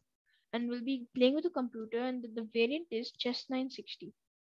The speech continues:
We'll be playing with Stockfish level one. So this is, uh, the main videos I'm doing on chess is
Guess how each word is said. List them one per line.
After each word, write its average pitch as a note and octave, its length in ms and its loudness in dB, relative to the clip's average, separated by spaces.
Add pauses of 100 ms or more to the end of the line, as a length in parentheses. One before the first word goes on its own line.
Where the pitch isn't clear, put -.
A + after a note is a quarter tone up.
We'll B3 200 -20
be E4+ 100 2
playing B3 320 0
with C#4 140 -6
Stockfish - 680 0
level G#3+ 320 6
one. F#3+ 280 -4 (400)
So D4 80 -2
this C#4 200 6
is, E4 300 8
uh, A#3 380 12 (180)
the B3 240 8
main C4 400 4
videos C4 340 4
I'm C#4 140 0
doing A3+ 260 -6
on C4 200 -14
chess A3 340 -2 (420)
is C4 240 0